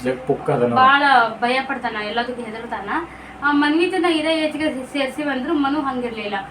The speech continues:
Speaker 2: ಆ, ಅವನು ಇನ್ನೋಸೆಂಟ್ ಅಂದ್ರು ಹೋಗ್ಬೇಕು, ನಾನು ಕಲಿಬೇಕು
Speaker 1: ಕಲಿಬೇಕು.
Speaker 2: ಅನ್ನೋದು ಅದೊಂಥರ ಬೇರೆನೇ ಐತೆ ಅವ್ನ ಮೆಂಟಾಲಿಟಿ. ಆದ್ರೆ ಇವನು ಹಂಗಿಲ್ಲ.
Speaker 1: ಇವ್ ಮಾತಿಗಾದ್ರೆ ಸ್ಕೂಲ್ ಕಳ್ಸ್ತೀನಿ ಅಂತಂದ್ರೆ ಅಳಾಗ್ ನಿಂತ್ಬಿಡ್ತಾನ್ರಿ.
Speaker 2: "ಹಾ, ಇದ್ ಬ್ಯಾಡ, ನಾ ದೊಡ್ಡ ಆದ್ಮೇಲೆ ಹೋಗ್ತೀನಿ" ಅನ್ನಕತ್ತಾನ. ಗೊತ್ತಿಲ್ಲ, ಸೇರ್ಸಿದ್ಮೇಲೆ ಒಂದ್ ಎರಡ್ ದಿನ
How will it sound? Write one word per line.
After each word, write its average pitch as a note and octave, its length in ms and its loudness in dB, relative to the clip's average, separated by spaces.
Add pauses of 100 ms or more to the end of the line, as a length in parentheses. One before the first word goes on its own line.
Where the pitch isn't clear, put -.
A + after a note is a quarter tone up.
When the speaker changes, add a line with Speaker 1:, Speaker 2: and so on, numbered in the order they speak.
(460)
Speaker 2:
ಆ, A#3 240 6
ಅವನು D4+ 260 0
ಇನ್ನೋಸೆಂಟ್ D#4 480 0
ಅಂದ್ರು D4 280 -2 (440)
ಹೋಗ್ಬೇಕು, D4 440 -2
ನಾನು A#3 500 -4 (160)
ಕಲಿಬೇಕು A#3+ 380 4
Speaker 1:
ಕಲಿಬೇಕು. C4+ 340 -4 (220)
Speaker 2:
ಅನ್ನೋದು A#3+ 300 -2
ಅದೊಂಥರ A3+ 460 -2
ಬೇರೆನೇ A3 440 -4
ಐತೆ F#3+ 180 -6
ಅವ್ನ F#3+ 240 -6
ಮೆಂಟಾಲಿಟಿ. G3 400 -8
ಆದ್ರೆ A#3 280 0
ಇವನು A3+ 220 -2
ಹಂಗಿಲ್ಲ. G#3+ 420 -6 (300)
Speaker 1:
ಇವ್ C#3+ 100 6
ಮಾತಿಗಾದ್ರೆ D3+ 640 8
ಸ್ಕೂಲ್ - 280 4
ಕಳ್ಸ್ತೀನಿ D3 380 4
ಅಂತಂದ್ರೆ C#3+ 340 4
ಅಳಾಗ್ C#3 200 6
ನಿಂತ್ಬಿಡ್ತಾನ್ರಿ. A3 520 -4
Speaker 2:
"ಹಾ, C#4 120 -2
ಇದ್ C4 140 -6
ಬ್ಯಾಡ, C#4 300 4
ನಾ D#4 180 0
ದೊಡ್ಡ B3+ 260 -4
ಆದ್ಮೇಲೆ C#4 280 -2
ಹೋಗ್ತೀನಿ" A#3+ 300 -6
ಅನ್ನಕತ್ತಾನ. G#3 480 -6 (120)
ಗೊತ್ತಿಲ್ಲ, B3+ 400 -6 (180)
ಸೇರ್ಸಿದ್ಮೇಲೆ B3 520 -2
ಒಂದ್ A#3 160 -2
ಎರಡ್ A3 180 -2
ದಿನ A3 120 -8